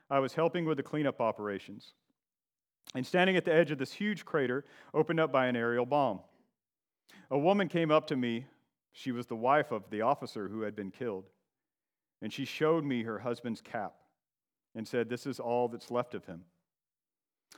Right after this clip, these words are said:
Only last Thursday I was with him attending your lecture, and now I want to thank you for preparing him for his death.' And then she quietly shook my hand."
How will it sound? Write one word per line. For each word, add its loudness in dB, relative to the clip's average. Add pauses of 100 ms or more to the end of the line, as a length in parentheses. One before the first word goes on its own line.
(100)
Only 4
last 6
Thursday 2
I 4
was -4
with 0
him -8 (280)
attending -4
your 0
lecture, -2 (1000)
and -6
now 2
I 4
want -2
to -8
thank -4
you -6 (240)
for -8
preparing -6
him -10
for -8
his -12
death.' -8 (920)
And -10
then -6
she -8
quietly -6
shook -12
my -10
hand." -14